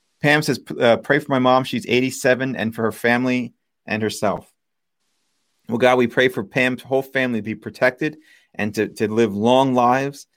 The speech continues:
and be completely prosperous. DeConte says, "Please pray alongside with me so that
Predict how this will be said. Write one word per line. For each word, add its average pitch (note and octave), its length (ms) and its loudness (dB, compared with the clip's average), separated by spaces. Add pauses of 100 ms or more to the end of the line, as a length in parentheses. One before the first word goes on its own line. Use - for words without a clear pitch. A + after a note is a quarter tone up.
(220)
and G#2 160 -2
be G#2+ 120 -2
completely A2+ 500 -6
prosperous. G#2 720 -4 (1800)
DeConte D3+ 560 2
says, B2+ 300 2
"Please D3 300 -4
pray C#3+ 240 2
alongside B2+ 520 0
with B2 220 -4
me B2 140 -2
so A#2 180 -4
that A2+ 320 2